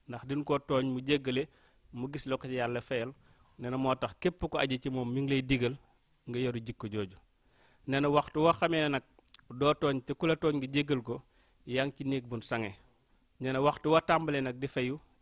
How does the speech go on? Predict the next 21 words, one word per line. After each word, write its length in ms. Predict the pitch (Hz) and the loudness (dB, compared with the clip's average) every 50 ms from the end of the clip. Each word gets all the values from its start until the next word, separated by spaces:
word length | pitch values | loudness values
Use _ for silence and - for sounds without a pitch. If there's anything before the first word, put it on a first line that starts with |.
| _ | _
yaa 200 | 131 123 123 127 | -8 -4 -4 -2
ngi 100 | 127 123 - - | -4 -4 -8 -10
ubbi 160 | 131 123 123 | -10 -8 -8
bunt. 260 | 117 120 110 104 - - - _ _ _ _ _ _ _ _ _ _ _ | -8 -8 -10 -10 -14 -20 -20 _ _ _ _ _ _ _ _ _ _ _
Kon 120 | - 127 123 | -6 -4 -2
li 100 | 127 139 | 0 2
Yonent 180 | 147 156 151 139 147 131 | 2 2 0 0 -2 -4
bi 60 | 131 | -4
sallallahu 100 | 123 - | -4 -4
alayhi 320 | 131 120 117 127 127 120 120 | -4 -4 -4 -4 -6 -2 -2
wasallam 0 | |
waxal 200 | 123 127 131 120 | -2 0 0 -2
ne, 160 | 117 123 147 - - _ _ _ _ _ _ _ _ _ _ _ _ _ _ - | -2 -4 -6 -6 -12 _ _ _ _ _ _ _ _ _ _ _ _ _ _ -6
eh, 280 | 120 120 123 120 120 - _ _ _ _ _ _ _ _ - - _ _ _ _ _ _ _ _ _ _ _ _ _ _ _ _ - 123 123 | -4 -2 -2 -2 -4 -6 _ _ _ _ _ _ _ _ -18 -18 _ _ _ _ _ _ _ _ _ _ _ _ _ _ _ _ -20 -2 2
jéggale 480 | 160 170 160 165 151 139 135 156 170 - - _ _ _ _ | 2 2 4 4 2 2 2 0 0 -4 -10 _ _ _ _
dafa 240 | - 123 131 135 | -12 -6 -6 -6
bokk 260 | 131 135 135 - - - | -2 -2 -4 -4 -6 -12
ci 100 | - 131 | -14 -8
jukkoy 300 | 131 135 127 - 123 117 | -8 -8 -6 -4 -4 -2
rafet 300 | 113 113 110 107 101 - | -2 -2 -4 -6 -10 -12
yi. 40 | - | -18